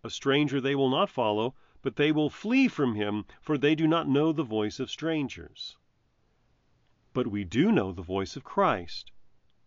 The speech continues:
so that we recognize the true under-shepherds who give us Christ, the chief shepherd.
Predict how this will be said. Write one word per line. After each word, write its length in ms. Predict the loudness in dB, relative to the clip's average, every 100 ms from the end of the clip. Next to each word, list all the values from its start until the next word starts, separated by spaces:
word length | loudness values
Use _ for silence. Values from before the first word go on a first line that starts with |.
| _
so 160 | -4 0
that 160 | 0 2
we 180 | 0
recognize 840 | 0 0 -2 -4 -2 0 2 0 -2
the 120 | -8
true 380 | -4 -2 -2 -2
under-shepherds 800 | -6 -8 -8 -10 -8 -8 -10 -8
who 120 | -6
give 240 | -2 -2 -2
us 140 | -6
Christ, 580 | -8 -8 -6 -8 -14 _ _ _ _ -4
the 100 | -2
chief 320 | 0 -2 -2
shepherd. 540 | -4 -6 -6 -12 -16